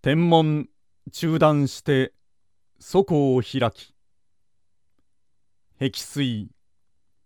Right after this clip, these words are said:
東に流れ、北に至って巡る。両岸の青山、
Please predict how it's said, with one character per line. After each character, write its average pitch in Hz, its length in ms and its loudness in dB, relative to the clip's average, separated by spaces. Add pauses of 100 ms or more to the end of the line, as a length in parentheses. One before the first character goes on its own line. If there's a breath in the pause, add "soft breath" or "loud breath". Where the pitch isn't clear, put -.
(300)
東 151 440 -2
に 147 140 -2
流 139 240 2
れ、 127 240 -2 (1200)
北 - 240 -2
に 160 220 2
至 156 140 0
っ - 100 -2 (200)
て 127 180 0
巡 113 480 -2
る。 - 40 -20 (2250)
両 139 220 0
岸 139 320 0
の 139 80 0
青 131 400 -2
山、 135 420 -2